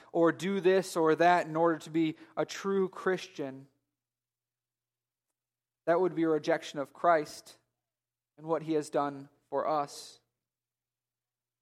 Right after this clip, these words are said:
If you are wondering what to do as a Christian, do not ask, "What can make me a better person before God?" but how I can share this good news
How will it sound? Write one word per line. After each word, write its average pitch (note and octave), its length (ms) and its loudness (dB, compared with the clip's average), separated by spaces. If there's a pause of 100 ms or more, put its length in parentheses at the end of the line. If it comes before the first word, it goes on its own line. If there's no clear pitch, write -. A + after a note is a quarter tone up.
(180)
If - 140 -20
you G#3 60 8
are F#3+ 80 10
wondering G3+ 340 4
what F#3 160 4
to F3+ 80 -2
do D#3+ 580 2 (340)
as D3 160 -6
a D3+ 40 -6
Christian, C#3 680 -4 (840)
do F3+ 60 0
not G3 220 4
ask, F#3+ 320 0
"What F3+ 120 2
can F3 140 -4
make F#3 220 2
me F#3+ 100 0
a E3 80 6
better F3+ 320 4
person F3+ 420 -2
before D#3 420 -4
God?" D3+ 580 4 (1080)
but D3+ 100 -4
how F3 280 2
I E3+ 80 4
can E3 180 -6
share E3 460 2
this D3+ 300 -2
good E3+ 280 0
news D#3 680 0